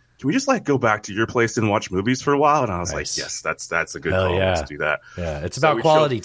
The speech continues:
Speaker 1: for a while.
Speaker 2: time, you know?
Speaker 1: Right,
Speaker 2: Yeah.
Speaker 1: right, right. Had a great time. And then, um, me and my sister, like I said, went out for sushi last night. Uh, just us, you know, the old folks wanted to stay home.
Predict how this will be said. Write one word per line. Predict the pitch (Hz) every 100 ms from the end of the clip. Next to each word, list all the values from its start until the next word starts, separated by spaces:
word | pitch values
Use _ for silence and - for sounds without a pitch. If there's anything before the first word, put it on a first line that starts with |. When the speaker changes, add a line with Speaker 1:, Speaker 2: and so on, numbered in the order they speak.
| 127
Speaker 1:
for | 120
a |
while. | 110 110
Speaker 2:
time, | 80
you | 82
know? | 85 92 -
Speaker 1:
Right, | 156 156 131
Speaker 2:
Yeah. | 139
Speaker 1:
right, | 131 110
right. | 120 104
Had | 113 123
a |
great | - 120
time. | 127 117
And | 110 110
then, | 107 101
um, | 98 92 80 - _ _ _ _ _ - -
me | 110
and | 120
my | 117
sister, | 127 123
like | 110 104
I |
said, | 113 98
went | 98
out | -
for | 92
sushi | - 104 101 92
last | 87 90 -
night. | 90 87 - - - - _
Uh, | - 90 90
just | - 101 107
us, | 92 - - -
you | 92
know, | 85
the | 80 - _ _
old | - 101 -
folks | 92 -
wanted | 92 87 82
to |
stay | - 90 85
home. | 82 78